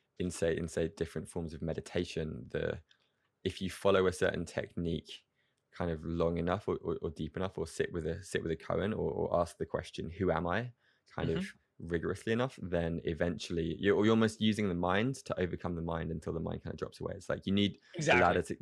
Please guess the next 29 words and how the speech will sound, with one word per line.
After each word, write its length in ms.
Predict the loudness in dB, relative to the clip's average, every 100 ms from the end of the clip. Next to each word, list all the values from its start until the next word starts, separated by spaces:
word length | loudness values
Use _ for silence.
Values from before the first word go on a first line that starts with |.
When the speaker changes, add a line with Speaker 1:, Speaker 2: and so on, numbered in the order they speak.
| 2
Speaker 2:
Yeah. 40 |
Speaker 1:
get 140 | 2 2
to 60 |
a 20 |
certain 220 | 0 0 0
point 360 | 2 2 2 0
where 160 | 2
you 140 | 2 0
can 200 | -6 -4
kind 160 | -4
of 80 | -6
kick 260 | -6 -4 -2
away 160 | -2
the 80 | -2
ladder 320 | -2 -2 -4 -6
and 100 | -8
you're 80 |
fine. 300 | -6 -10 -10 -12 _ _ _
And 100 | -2
Speaker 2:
Yeah. 60 | -2
Speaker 1:
it's 80 | 0
almost 320 | 0 -2 -2
like 180 | -2 -2
if 180 | -8 -8
you, 240 | -6 -6 -10 _ _ _
if 160 | -10 -8
you 80 |
follow 380 | -8 0 2 2
this 440 | 0 -2 -4 -14